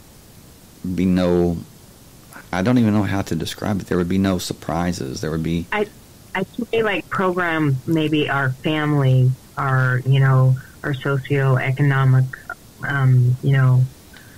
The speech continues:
Speaker 2: means of, uh, of wealth, of all our friends, our social things. They, they pick things like that, but, you know, maybe alternate endings, <laughs> you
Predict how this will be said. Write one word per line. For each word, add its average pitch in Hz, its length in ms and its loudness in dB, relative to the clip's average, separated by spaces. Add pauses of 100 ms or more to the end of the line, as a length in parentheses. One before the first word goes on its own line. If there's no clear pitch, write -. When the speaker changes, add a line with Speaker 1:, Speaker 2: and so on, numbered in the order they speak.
(240)
Speaker 2:
means 147 560 4 (240)
of, 131 320 2
uh, 123 340 0 (120)
of 143 240 -2
wealth, 139 440 0
of 123 340 0
all 139 260 0
our 135 140 2
friends, 135 520 2
our 131 120 0
social 135 520 0
things. 131 520 4
They, 131 120 0 (160)
they 139 140 0
pick 131 320 -4
things 143 280 2
like 127 240 0
that, 135 320 -4 (120)
but, 131 240 2 (600)
you 147 160 4
know, 131 360 4 (1040)
maybe 143 640 2
alternate 151 520 -2
endings, 170 480 0 (240)
<laughs> - 220 -6
you 233 180 -2